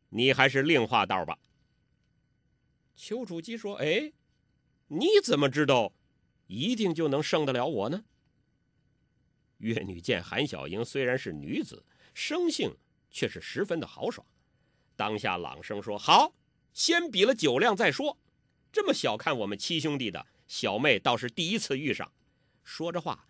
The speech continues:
端起一碗酒来，咕嘟咕嘟喝了下去。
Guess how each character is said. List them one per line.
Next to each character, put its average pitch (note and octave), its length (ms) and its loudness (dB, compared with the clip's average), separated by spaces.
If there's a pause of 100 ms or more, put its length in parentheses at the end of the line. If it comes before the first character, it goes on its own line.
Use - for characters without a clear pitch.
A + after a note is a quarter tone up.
(220)
端 G3+ 280 2
起 G2+ 200 -6
一 B2+ 80 -2
碗 B2 220 0
酒 - 240 -10
来， F#2 100 -10
咕 C#4+ 300 -8
嘟 C4 180 -4
咕 B3 220 -6
嘟 A#3 180 -4 (280)
喝 D#3+ 260 2
了 C3+ 80 6
下 A2 160 0
去。 - 160 -16